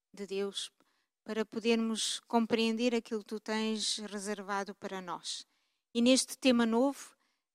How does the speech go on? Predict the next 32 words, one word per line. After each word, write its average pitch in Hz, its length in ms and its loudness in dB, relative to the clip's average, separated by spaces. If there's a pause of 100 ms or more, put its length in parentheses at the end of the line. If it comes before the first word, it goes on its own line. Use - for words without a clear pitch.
que 214 80 -16
já 208 320 0
nos 208 420 -4
deixa 220 400 2
com, 220 220 -4
com 208 200 -2
alguma 214 400 2
curiosidade, 208 1040 -4
Senhor, 214 360 -2 (540)
que 240 280 4
na 240 180 6
verdade 233 420 2
possamos, 247 1040 0
com - 80 -6
a 214 60 -4
tua 208 180 -2
ajuda, 233 480 -2
com - 140 -10
o - 20 -8
teu 202 180 -10
Santo 202 280 -6
Espírito, 202 640 -10 (600)
eh, 190 240 -10
compreender 220 680 -2
a 190 60 -6
tua 208 180 -6
vontade 226 920 0
para 220 240 -4
os 196 160 -6
dias 208 340 -4
que - 120 -8
vivemos. - 580 -16